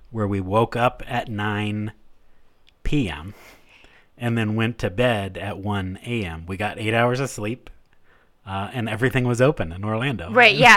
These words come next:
Speaker 2: I mean, you
Speaker 1: <laughs>
Speaker 2: have to be in a big city where it's all open
Speaker 1: Yeah.
Speaker 2: in order to make that work. Now, I had a seven A M class one time during all of this, and I would go to my seven A M class,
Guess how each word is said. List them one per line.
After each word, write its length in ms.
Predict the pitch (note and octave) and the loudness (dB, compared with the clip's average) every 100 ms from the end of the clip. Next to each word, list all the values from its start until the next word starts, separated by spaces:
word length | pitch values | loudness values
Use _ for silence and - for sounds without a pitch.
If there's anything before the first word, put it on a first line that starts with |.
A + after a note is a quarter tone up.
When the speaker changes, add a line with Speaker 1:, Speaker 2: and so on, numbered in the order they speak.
| - | 8
Speaker 2:
I 100 | - | 8
mean, 120 | C4+ | 8
you 100 | D4+ | 8
Speaker 1:
<laughs> 0 | |
Speaker 2:
have 220 | C#4+ C4+ C#4 | 10 10 8
to 60 | |
be 60 | D4 | 2
in 60 | C4 | 4
a 40 | |
big 180 | A3 G3+ | 2 0
city 220 | G#3 F#3+ | -4 -4
where 120 | F3+ | -2
it's 160 | D#3 F#3+ | -4 -2
all 180 | D#3 A#2+ | 0 0
open 320 | C#3 E3+ G#2 | -4 -4 -4
Speaker 1:
Yeah. 80 | G#2 | -4
Speaker 2:
in 160 | - F#3 | -4 -4
order 280 | E3 E3 | -2 -4
to 140 | F3 F#3+ | -4 -10
make 160 | B2+ | -8
that 160 | C#3+ - | -6 -6
work. 260 | - - - - - - A3+ | -6 -10 -18 -20 -20 -4 6
Now, 120 | A#3+ | 10
I 140 | A#3+ | 10
had 140 | D#4 F4+ | 6 2
a 160 | B3 | -2
seven 480 | G3 - - G#3 A#3+ | -4 -4 4 4 4
A 160 | B3 B3 | 0 0
M 160 | B3+ | -2
class 400 | A#3+ A#3+ A#3 A#3 | 4 8 8 4
one 160 | B3 A#3+ | -4 -2
time 420 | B3 A#3 A#3 A#3 - | 2 2 0 -6 -2
during 260 | A3+ A3+ | 0 4
all 180 | A3 G#3+ | 4 4
of 60 | G#3 | 2
this, 440 | G#3+ A3+ A3 - - - - - - - G#3 | 0 -2 -6 -20 -20 -20 -20 -20 -20 -8 2
and 200 | G#3 F#3+ | 2 4
I 260 | D3+ G3 | 6 6
would 500 | G3+ G3 G3+ F3+ E3+ | 4 0 2 2 0
go 120 | F3 F#3 | -2 -2
to 60 | |
my 100 | G3+ | -2
seven 300 | G3 G3 F#3+ | 2 2 2
A 120 | F#3 | 0
M 100 | F#3 | -2
class, 540 | F3+ F#3 F3 F3 F3 | 2 6 8 6 2